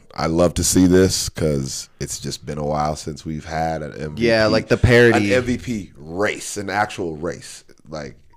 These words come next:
Speaker 1: going on. So it's, it's nice
Speaker 2: Yeah, the
Speaker 1: to,
Speaker 2: next,
Speaker 1: to have that.
Speaker 2: the next closest one was the Kawhi Westbrook Harden year.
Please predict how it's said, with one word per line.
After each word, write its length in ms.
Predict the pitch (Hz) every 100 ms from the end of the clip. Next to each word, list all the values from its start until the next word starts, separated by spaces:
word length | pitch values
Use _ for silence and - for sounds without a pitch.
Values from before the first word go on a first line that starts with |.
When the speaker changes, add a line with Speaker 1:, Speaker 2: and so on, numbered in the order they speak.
| 78
Speaker 1:
going 320 | 90 85 80
on. 240 | 82 78
So 320 | 78 - 76 76
it's, 160 | 78
it's 320 | - 87 -
nice 180 | 78 67
Speaker 2:
Yeah, 160 | 117 120
the 120 | 120
Speaker 1:
to, 40 | 127
Speaker 2:
next, 240 | 156 -
Speaker 1:
to 100 | -
have 260 | 73 69 64
that. 180 | 64 57
Speaker 2:
the 80 | 127
next 300 | 120 143 -
closest 500 | - 139 123 131 110
one 640 | 107 120 127 113 107 98 95
was 220 | 101 90
the 120 | 98
Kawhi 1080 | - - 98 98 98 101 98 95 95 90 90 - - - _ _ _ -
Westbrook 540 | 95 98 - - 87
Harden 420 | 101 101 104 95 85
year. 360 | 82 78 76